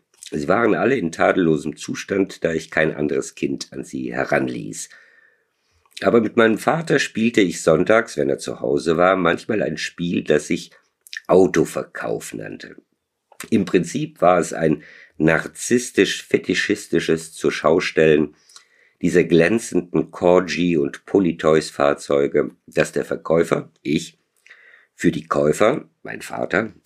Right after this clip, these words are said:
inszenierte. Ich führte die Autos liebevoll vor, fuhr sie zur Probe und verkaufte sie. Und da schärfte mir mein Vater ein,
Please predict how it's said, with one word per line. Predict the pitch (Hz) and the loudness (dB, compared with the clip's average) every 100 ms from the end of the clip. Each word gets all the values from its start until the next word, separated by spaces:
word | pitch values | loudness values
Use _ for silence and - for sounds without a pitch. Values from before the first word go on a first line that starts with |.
| _ | _
inszenierte. | 76 71 - - 92 69 55 - - _ _ - _ _ _ _ _ | -8 -8 -10 -4 0 0 -4 -12 -18 _ _ -20 _ _ _ _ _
Ich | - - | -8 2
führte | 151 147 | 2 4
die | 90 80 | 2 6
Autos | 98 98 90 - | 6 6 2 0
liebevoll | 85 117 92 - 78 | -4 -2 -2 0 0
vor, | - 92 117 113 | 0 0 0 -2
fuhr | 107 - 104 95 | -6 -4 0 0
sie | 82 | -2
zur | - 71 | -2 -4
Probe | - 78 85 82 | -2 0 2 2
und | 71 73 | 0 -2
verkaufte | - - - 50 - 50 | -6 -8 -12 -16 -18 -18
sie. | - 52 - | -14 -14 -6
Und | - - | -4 -2
da | 76 73 | -4 -6
schärfte | - 87 120 - 95 | -4 -4 -4 -2 0
mir | 85 | 2
mein | 76 - | 0 0
Vater | 85 90 98 - | -2 0 -2 0
ein, | 87 101 98 | 2 2 0